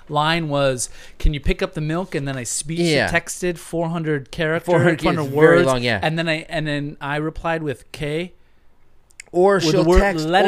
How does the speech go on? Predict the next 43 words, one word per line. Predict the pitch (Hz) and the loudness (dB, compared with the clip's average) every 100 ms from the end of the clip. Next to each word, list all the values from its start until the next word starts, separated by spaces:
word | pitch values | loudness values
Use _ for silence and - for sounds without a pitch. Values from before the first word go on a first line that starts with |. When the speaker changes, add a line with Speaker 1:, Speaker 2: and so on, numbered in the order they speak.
| 240 | 4
Speaker 2:
or | |
she'll | 233 151 | 4 2
Speaker 1:
K. | 120 | 4
Speaker 2:
text | 185 170 - | 2 0 0
about | 165 151 | 0 2
Speaker 1:
The | 151 | 2
Speaker 2:
how | 165 | 2
Speaker 1:
letter | 175 170 | 2 0
Speaker 2:
she's | 190 170 | -4 -2
Speaker 1:
K. | 190 | 0
Speaker 2:
having | 160 160 | 0 -2
a | |
bad | 139 143 143 135 | 0 2 2 0
time. | - 147 139 107 98 | -4 -2 -2 -4 -6
Like, | 120 139 | -8 -6
"Oh, | 165 170 160 | -4 -4 -4
this | 147 160 | -4 -8
kid's | - 175 147 | -6 -6 -6
doing | 156 156 | -6 -4
this, | 156 151 | -4 -6
this | 151 | -10
kid's | 165 143 | -10 -8
doing | 156 151 | -6 -4
that." | 151 - | -4 -4
Look, | 185 - | -8 -6
you | 175 | -4
know | 180 | -2
what? | 190 220 - _ _ - - | -2 -2 -8 _ _ -12 -8
I | - 196 | -2 0
washed | 202 240 - 220 | 2 0 -2 -4
my | 214 | -2
hands | 160 190 220 180 | -2 -2 -2 -4
of | 104 - | -6 -12
it | - _ _ _ _ | -16 _ _ _ _
when | 127 139 | -4 -2
I | |
left | 139 139 - | 0 -2 -4
the | 120 | -4
house. | 113 95 - | -4 -4 -6
Give | 180 214 226 | -2 -2 -2
me | 214 | -2
that. | 165 127 - _ _ | 0 0 -2 _ _
Speaker 1:
Hey. | - 190 113 | -12 -10 -12